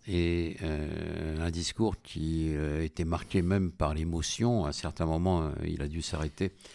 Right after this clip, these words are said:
lorsqu'il parlait du sort, euh, des enfants raflés, euh, tellement, euh, il était ému. Et, euh, la totalité des discours était d'une bonne tenue,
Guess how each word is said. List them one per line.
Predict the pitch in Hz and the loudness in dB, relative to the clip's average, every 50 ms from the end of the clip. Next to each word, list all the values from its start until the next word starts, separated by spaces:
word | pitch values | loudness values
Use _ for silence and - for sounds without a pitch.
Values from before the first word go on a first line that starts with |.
| - - - - _ - | -20 -20 -20 -20 _ -6
lorsqu'il | - 78 76 - - - 85 78 | -6 -4 -4 -4 -2 -2 -4 0
parlait | - 80 80 85 90 87 | 2 2 4 4 4 2
du | 76 78 73 | 0 -2 -6
sort, | - - - 90 87 87 82 80 78 76 | -4 0 0 2 2 4 2 0 -2 -2
euh, | 73 76 78 76 73 76 | -2 -2 0 0 -2 -2
des | 76 73 78 73 78 | -2 -4 -4 -2 -2
enfants | 78 78 - - - 87 78 | -4 -4 -4 0 0 0 2
raflés, | 73 76 73 - - - 95 110 117 117 - 69 73 | 2 -2 -4 -4 -2 0 2 2 2 2 -2 -4 -4
euh, | 78 | -4
tellement, | 78 - - 71 76 80 82 82 78 73 | -4 -4 -4 -2 0 0 2 2 0 0
euh, | 71 71 71 69 69 67 76 82 87 | 0 -2 -2 -4 -4 -6 -6 -6 -6
il | 92 92 90 82 | -4 -2 -2 -2
était | 78 73 - - 80 | -2 -2 -2 -2 -2
ému. | 76 78 82 87 101 113 139 - - - - - - - - _ _ | 0 0 2 4 4 2 2 0 -6 -14 -18 -18 -18 -20 -20 _ _
Et, | - 98 95 95 92 - 104 | 2 4 4 4 4 0 -2
euh, | 95 90 85 85 85 87 85 82 80 82 82 80 80 82 82 82 | -2 0 0 0 0 0 -2 -2 -2 -4 -4 -4 -4 -4 -4 -2
la | 80 82 85 | -2 -2 -2
totalité | - - - 95 - 107 101 101 98 - - 110 95 | -2 2 0 2 4 6 6 6 4 4 4 4 4
des | 98 90 | 4 2
discours | 82 87 85 - - - - 120 123 120 117 95 87 87 | 2 0 -2 -4 -6 0 2 4 6 6 4 4 4 2
était | 85 - - - _ - 98 95 95 92 87 87 | 2 0 -2 -8 _ 4 4 6 6 6 6 4
d'une | 82 78 80 82 82 80 80 78 80 78 78 78 76 | 2 2 0 2 2 2 2 2 2 2 2 0 -2
bonne | 76 82 85 98 101 95 85 | -4 2 6 6 6 6 6
tenue, | - 90 80 78 85 101 120 | 4 2 2 4 4 2 2